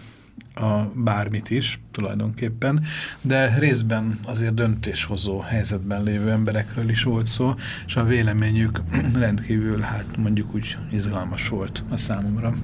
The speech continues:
Nem teljesen pozitív benyomást keltett természetesen a, a,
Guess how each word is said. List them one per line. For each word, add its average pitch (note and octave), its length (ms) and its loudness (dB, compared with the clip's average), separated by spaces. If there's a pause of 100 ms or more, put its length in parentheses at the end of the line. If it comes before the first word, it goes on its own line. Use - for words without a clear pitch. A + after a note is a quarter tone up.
(720)
Nem A2 200 0
teljesen G#2+ 440 -4
pozitív F#2 520 -4 (120)
benyomást F#2 540 -6
keltett F#2+ 400 -4
természetesen F#2+ 800 -8
a, F2 120 -12 (720)
a, F#2+ 220 -8